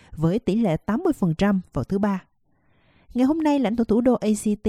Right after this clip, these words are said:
báo cáo hai mươi bốn ca lây nhiễm covid mười chín mới. Còn tại tiểu bang Queensland,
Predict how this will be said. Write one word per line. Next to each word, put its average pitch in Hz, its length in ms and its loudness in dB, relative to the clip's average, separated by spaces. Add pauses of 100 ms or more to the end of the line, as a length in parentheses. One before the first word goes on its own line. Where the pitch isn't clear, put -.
(120)
báo 208 220 0
cáo 254 340 -2
hai 277 220 -2
mươi 220 80 4
bốn 220 320 2
ca 226 120 -2
lây 190 160 0
nhiễm 170 220 -2
covid 196 400 0
mười 160 120 0
chín 175 260 -4
mới. 202 260 2 (1400)
Còn 262 160 0
tại 202 160 0
tiểu 208 180 0
bang 247 220 0
Queensland, 233 600 0